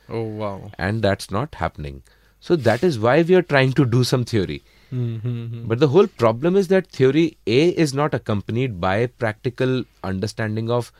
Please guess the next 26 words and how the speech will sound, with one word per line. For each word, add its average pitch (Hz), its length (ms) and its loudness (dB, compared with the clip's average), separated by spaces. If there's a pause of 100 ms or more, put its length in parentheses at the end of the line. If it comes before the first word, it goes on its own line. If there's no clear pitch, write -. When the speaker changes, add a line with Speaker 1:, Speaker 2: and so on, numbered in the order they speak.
(320)
Speaker 2:
how 101 160 0
are 104 80 0
jobs 95 420 -2
connected 110 540 -4
to 120 80 -2
it, 123 180 -4
how 104 160 -4
is 101 160 -4
work 82 340 -8
connected 117 460 -8
to 143 120 -4
it. 156 200 -10 (160)
Speaker 1:
Hmm. 113 280 -12 (360)
Speaker 2:
So 147 140 -4
teachers 135 500 2
know 131 160 0
nothing 127 400 0
about 120 380 2
actual 110 320 -2
professions 95 520 -6
because 104 280 -4
they've 120 160 0
never 131 220 0
done 131 180 0
a 127 80 0
job 101 260 -2